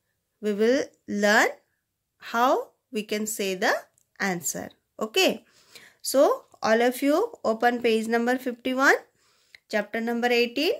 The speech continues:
and the name of the chapter is question answer. Here question also here and answer is there. We will learn how to say the answer. Okay. So,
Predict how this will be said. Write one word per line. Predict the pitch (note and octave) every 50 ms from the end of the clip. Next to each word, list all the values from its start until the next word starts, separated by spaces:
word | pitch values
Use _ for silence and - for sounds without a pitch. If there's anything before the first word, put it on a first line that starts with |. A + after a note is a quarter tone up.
| - _ _ _ _ _ _ _ _ _ _
and | - F#3+ G3 G3
the | G#3
name | G#3 G#3 G#3+ G#3+ G#3+
of | G#3+ G#3
the | G#3 A3+
chapter | A3 A#3 A#3 A3 A3+ A3+
is | A3 A#3+ C4+ D#4+ F#4 -
question | - - A#3+ A3+ A3+ - - - D#4 F4+
answer. | G4+ D4 A3 G3 F#3+ F#3+ - - F3 E3+ - - _ _
Here | _ - A3 A3 A3+ A3
question | A3 - G#3+ G#3 G#3+ - C4 B3+ B3+
also | B3 A#3 A#3 A#3 A#3 - C4+
here | C4 C4 C4+ C#4+ D#4 F#4 - - - - - - - _
and | - G#3+ A3+ A#3 -
answer | - G3+ G3+ G3+ G3 - A#3+
is | A#3 B3 B3+ B3 A#3+ B3+
there. | C4+ D4 E4+ B4 C#5 - - _ _ _ _ _
We | - G#3 G#3 G#3
will | A3 C#4 G4+ C#5+ C#5+ - _ _ -
learn | A3+ G#3+ G#3 F#3+ D#3 - - - _ _ _ - -
how | G3 G3 F#3+ F#3+ F#3+ D4
to | G4 D5 - - _ _
say | - - - - A3 G3 F#3+
the | F3+ G#3 C4+ - -
answer. | - A#3 G#3+ A3 A3 - - - D#3+ - F#3 - _ _ _ _ _
Okay. | - A#3+ A#3+ F4+ F4+ F4 D#4 - - _ _ _ _ _ _ _ - - _ _ _ _
So, | - - - C4 C#4+ F4+ B4 - -